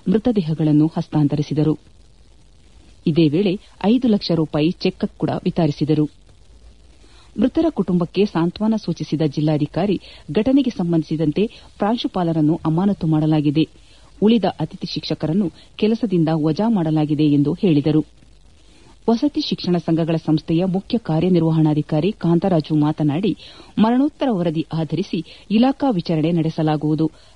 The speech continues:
ಘಟನೆಗೆ ಸಂಬಂಧಿಸಿದಂತೆ ನಿರ್ಲಕ್ಷ್ಯ ವಹಿಸಿದವರ ವಿರುದ್ಧ ಸೂಕ್ತ ಕ್ರಮ ಜರುಗಿಸಲಾಗುವುದು ಎಂದು ಹೇಳಿದರು. ಕೊಡಗು ಜಿಲ್ಲೆಯ ವೀರ ಸೇನಾನಿಗಳಾದ ಫೀಲ್ಡ್ ಮಾರ್ಷಲ್ ಕಾರ್ಯಪ್ಪ ಮತ್ತು ಜನರಲ್ ತಿಮ್ಮಯ್ಯ ವಿರುದ್ಧ ಸಾಮಾಜಿಕ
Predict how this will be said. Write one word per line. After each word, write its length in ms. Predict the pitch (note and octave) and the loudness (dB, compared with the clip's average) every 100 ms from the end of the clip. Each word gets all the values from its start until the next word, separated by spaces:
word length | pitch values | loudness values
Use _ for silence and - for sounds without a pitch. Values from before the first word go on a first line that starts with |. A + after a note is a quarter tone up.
| - | -12
ಘಟನೆಗೆ 480 | D#3 F3 F3+ E3+ D3+ | -2 2 4 4 2
ಸಂಬಂಧಿಸಿದಂತೆ 760 | - D3 D#3+ D3+ C#3+ D3+ A3 F3+ - - - | 0 0 2 0 -2 -2 -2 -2 -6 -8 2
ನಿರ್ಲಕ್ಷ್ಯ 460 | G#3+ A#3+ C#4 - | 2 2 -2 -4
ವಹಿಸಿದವರ 540 | A#3 D#3+ D#3+ E3 D#3 D3+ | -2 -2 -2 -2 0 0
ವಿರುದ್ಧ 280 | C#3+ G3 G3+ B2+ - - - | 0 -2 -2 -4 -6 -20 -6
ಸೂಕ್ತ 340 | B3+ C4 G#3+ | -4 -2 -2
ಕ್ರಮ 280 | - E3 D#3+ - | -2 0 0 -2
ಜರುಗಿಸಲಾಗುವುದು 800 | D3+ E3+ G3 - F#3 D3+ D#3 D3+ | -2 -2 -2 -2 -2 -2 -2 -2
ಎಂದು 260 | D3+ D3 D3 | -2 -2 -4
ಹೇಳಿದರು. 520 | E3+ G3 D3 D3+ D3 D3 - - - - - - - - - - - - - - - - - - - - - | -4 -2 0 0 -2 -2 -10 -20 -20 -20 -20 -20 -20 -20 -20 -20 -20 -20 -20 -20 -20 -20 -20 -20 -20 -10 0
ಕೊಡಗು 280 | C#4+ D#4+ F4 | 0 2 0
ಜಿಲ್ಲೆಯ 340 | G#3+ F#3+ F3+ A3 | 0 0 0 0
ವೀರ 260 | F3 G3 A#3 | -2 -2 -4
ಸೇನಾನಿಗಳಾದ 720 | - E3+ E3+ E3 D#3 D3+ D3 G3+ - - - | -2 0 2 2 0 -2 -2 -6 -8 -20 -18
ಫೀಲ್ಡ್ 300 | - C4 C4+ G#3 | -2 0 0 0
ಮಾರ್ಷಲ್ 360 | F3 - E3+ - | -2 -2 -6 -4
ಕಾರ್ಯಪ್ಪ 460 | F3 F3 G3 - A3+ | -4 -2 -4 -6 -6
ಮತ್ತು 320 | G3+ D#3 - A3 - - - | -4 -6 -8 -10 -10 -20 -6
ಜನರಲ್ 380 | G3+ G#3+ G#3+ G#3 | 0 2 2 -4
ತಿಮ್ಮಯ್ಯ 460 | - A#3 B3+ B3+ A#3+ | 0 2 4 2 0
ವಿರುದ್ಧ 340 | D#3+ D#3+ - - - - - | 0 -2 -4 -8 -10 -20 -6
ಸಾಮಾಜಿಕ 560 | A#3 B3 C#4 C#4 B3+ | 0 2 0 -2 -4